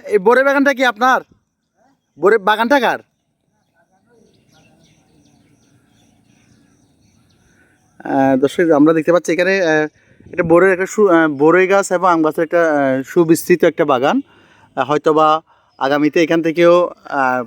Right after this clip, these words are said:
বাণিজ্যিকভাবে বোরে বিক্রি করা হবে। পা-, আহ, প্রথমবার দেখলাম বোয়ালখালীতে বোরে বাগান, তিনটা বোরে বাগান চোখে পড়েছে,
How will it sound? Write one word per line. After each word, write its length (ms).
বাণিজ্যিকভাবে 720
বোরে 220
বিক্রি 280
করা 200
হবে। 280
পা-, 220
আহ, 100
প্রথমবার 340
দেখলাম 280
বোয়ালখালীতে 420
বোরে 240
বাগান, 300
তিনটা 220
বোরে 200
বাগান 180
চোখে 220
পড়েছে, 360